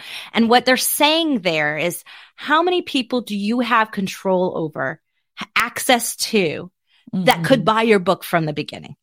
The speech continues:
Speaker 1: That's really what they're
Speaker 2: Mm-hmm.
Speaker 1: asking you. And so in an entrepreneur world, we would call this the friends and family round in a capital <laughs> raise, right? Who do you have access to that's going to be the immediate purchasers, the immediate interest, the
Speaker 2: Mm-hmm.
Speaker 1: ones who are gonna share it and rave about it for you,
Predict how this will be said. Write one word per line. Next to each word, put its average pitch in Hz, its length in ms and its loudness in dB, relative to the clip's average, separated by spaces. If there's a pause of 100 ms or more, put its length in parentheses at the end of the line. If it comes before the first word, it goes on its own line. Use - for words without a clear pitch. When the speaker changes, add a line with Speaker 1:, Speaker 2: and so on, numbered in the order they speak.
(140)
Speaker 1:
That's 269 200 2
really 311 180 4
what 254 160 4
they're 208 100 6
Speaker 2:
Mm-hmm. 170 80 6
Speaker 1:
asking 156 420 -2
you. - 160 -12 (320)
And 220 140 4
so 233 200 6
in 233 140 6
an 240 100 4
entrepreneur 320 680 2
world, 196 380 0 (320)
we 277 140 6
would 254 160 2
call 240 240 6
this 226 200 2
the 214 120 0
friends 214 260 2
and 180 120 0
family 175 340 2
round 147 340 0
in 151 100 -6
a 160 60 -6
capital 165 460 -2
<laughs> 170 80 -4
raise, 190 340 2
right? 247 320 4
Who 311 220 4
do 349 80 0
you 349 100 4
have 302 140 4
access 233 460 0
to 233 200 -6
that's 202 180 -6
going 202 200 -4
to 185 60 -8
be 180 180 -6
the 165 80 -8
immediate 247 580 0 (340)
purchasers, 214 760 2
the 185 80 -2
immediate 226 760 0 (120)
interest, 220 520 0
the 170 80 0
Speaker 2:
Mm-hmm. 165 80 0
Speaker 1:
ones 247 200 4
who 262 80 -2
are 240 40 -4
gonna 226 160 0
share 208 380 2
it 175 120 -2
and 190 100 -4
rave 196 200 -2
about 185 260 2
it - 140 -8
for 196 160 -6
you, 175 220 -2